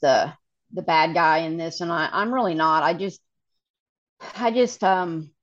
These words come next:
feel like she didn't care enough. It, I, she may have, I don't know. That's just, I mean, I'm the one who's been contacting everybody, and me and my daughter were trying to find someone when he first went missing, and, you know, my dad and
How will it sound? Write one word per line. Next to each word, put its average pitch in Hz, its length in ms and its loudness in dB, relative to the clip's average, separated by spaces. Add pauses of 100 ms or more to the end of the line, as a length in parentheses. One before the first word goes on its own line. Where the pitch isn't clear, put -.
(440)
feel 196 160 0
like 175 300 2
she 175 460 -10
didn't 156 480 -4
care 147 300 2
enough. 131 380 -2
It, 135 160 -6 (340)
I, 160 200 2 (120)
she - 160 -4
may 202 160 2
have, 196 260 4
I 165 140 4
don't 165 120 2
know. 151 120 -2
That's 175 220 0
just, 202 320 -8
I 170 100 2
mean, 170 360 -4 (500)
I'm 233 280 2
the 226 60 0
one 214 240 4
who's 196 140 2
been 170 160 -2
contacting 185 600 0
everybody, 175 640 2
and 160 140 -2
me 180 80 0
and 180 100 0
my 165 120 -2
daughter 175 320 2
were 180 100 -4
trying 190 280 -6
to 170 80 -2
find 175 440 0
someone 180 380 2
when 156 100 0
he 147 100 -8
first 185 220 -2
went 160 160 0
missing, 180 560 0
and, 156 300 -2
you 175 100 0
know, 180 160 2
my 160 140 -2
dad 170 480 4
and 160 320 -4